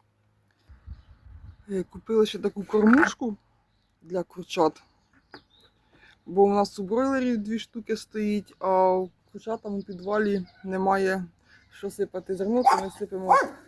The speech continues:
у лоточок. А вони розгрібають і погано так.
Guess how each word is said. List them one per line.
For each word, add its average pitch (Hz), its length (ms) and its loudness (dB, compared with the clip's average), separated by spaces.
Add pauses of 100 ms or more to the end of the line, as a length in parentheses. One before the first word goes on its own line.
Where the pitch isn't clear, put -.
(1300)
у 226 80 -8
лоточок. 190 600 0 (420)
А 180 60 -10
вони 202 260 0
розгрібають 453 640 2
і - 260 -2
погано 285 400 -2
так. 139 200 -12